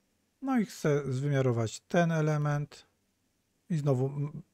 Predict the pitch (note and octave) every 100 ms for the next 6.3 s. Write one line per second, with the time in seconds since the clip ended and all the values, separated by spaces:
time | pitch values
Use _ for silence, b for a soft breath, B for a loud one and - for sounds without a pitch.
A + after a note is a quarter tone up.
0 | _ C3+ D3 D#3 E3+ D#3 D3 C3 C#3+ -
1 | C3 C#3 C#3 C3+ C#3 - - C3 C3 C#3
2 | C3 B2+ - D3+ D3 C#3+ D3+ E3+ G#3+ A#3+
3 | B3 A#3 F#3+ F#3 F3 D#3+ D3 - D#3 C#3+
4 | B2+ - C#3 - B2+ B2 A#2+ A2+ A#2+ A#2
5 | A#2+ A2+ A2 A2 G#2 G#2+ A2+ - G#2+ G2+
6 | - -